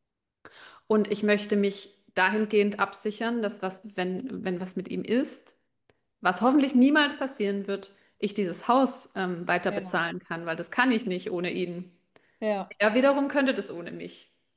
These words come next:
Speaker 2: Ja.
Speaker 1: So. Aber ich hab auch noch das kleinere Kind. Also ich wollte gerne hier wohnen bleiben. Er würde dann vielleicht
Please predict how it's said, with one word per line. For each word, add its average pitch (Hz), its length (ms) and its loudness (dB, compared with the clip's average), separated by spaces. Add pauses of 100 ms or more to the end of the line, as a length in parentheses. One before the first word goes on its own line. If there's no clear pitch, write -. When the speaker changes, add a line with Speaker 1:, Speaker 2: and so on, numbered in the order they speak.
Speaker 2:
Ja. 202 280 0
Speaker 1:
So. 170 120 -6 (200)
Aber 214 240 4
ich 247 120 4
hab 254 100 6
auch 269 160 8
noch 254 140 6
das 233 120 -2
kleinere 226 380 6
Kind. 269 420 0
Also 190 180 -4
ich - 440 -12
wollte 208 380 0
gerne 196 300 -2
hier 196 200 -2
wohnen 190 220 -4
bleiben. 202 340 2
Er 175 200 -4
würde 180 180 -6
dann 180 220 -6
vielleicht 180 500 -6